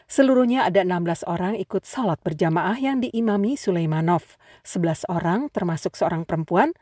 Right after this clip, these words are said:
mengenakan seragam militer. Said Ismagilov hadir di antara jemaah.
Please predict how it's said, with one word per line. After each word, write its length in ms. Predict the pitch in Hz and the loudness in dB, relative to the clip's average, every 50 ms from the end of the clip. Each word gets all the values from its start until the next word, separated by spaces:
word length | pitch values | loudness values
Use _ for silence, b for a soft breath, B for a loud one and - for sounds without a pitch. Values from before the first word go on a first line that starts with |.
| _ 254 | _ 0
mengenakan 400 | 254 262 247 247 - - 302 294 | 2 2 2 0 0 -2 -4 -4
seragam 440 | - - 202 170 156 151 175 160 165 | -4 -4 -4 -4 -2 -2 -2 0 0
militer. 600 | 175 170 175 180 - - 180 165 - - - _ _ _ _ | 0 0 0 0 2 2 2 2 2 -2 -10 _ _ _ _
Said 480 | - - - 254 262 - 254 277 285 - - | -6 -2 0 0 0 2 0 0 -2 -2 -4
Ismagilov 640 | 226 - - 220 196 196 175 185 185 180 185 - - - - | -6 -4 -2 0 0 2 2 2 2 2 0 -2 -6 -4 0
hadir 280 | 294 285 196 190 180 156 | 0 2 2 2 0 0
di 160 | 151 160 160 | 0 0 0
antara 320 | 165 175 - 180 175 165 | 0 -2 -2 -2 0 0
jemaah. 480 | 156 - 175 160 170 151 175 170 151 | 0 0 0 -2 0 0 0 -2 -4